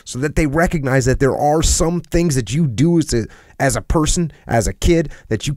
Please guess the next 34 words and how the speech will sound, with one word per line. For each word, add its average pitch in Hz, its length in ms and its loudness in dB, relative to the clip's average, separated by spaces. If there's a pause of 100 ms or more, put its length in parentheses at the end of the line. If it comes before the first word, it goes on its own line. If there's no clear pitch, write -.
cannot 156 600 0
recover 107 440 -2
from. 82 240 -8 (440)
You 123 200 -6
cannot 160 520 0
recover 113 380 0
from 73 220 -8
them. - 80 -20 (1300)
Now, 117 380 -2 (120)
that 87 420 -2 (120)
being 117 380 0
said, 190 460 0 (120)
when 127 180 -2
you 110 200 -2
take 170 300 2
this 139 200 2
and 127 80 -4
you 107 60 0
put 143 160 2
it 113 100 0
in 101 60 -8
perspective 120 560 0 (140)
as 120 260 -2
an 107 80 -6
adult, 92 520 -2 (160)
see, - 140 -2
and 160 100 0
as 131 120 -2
an 135 60 -2
adult, 131 420 0
you 110 120 2
have 113 240 0
much 117 340 -2
broader 101 600 -2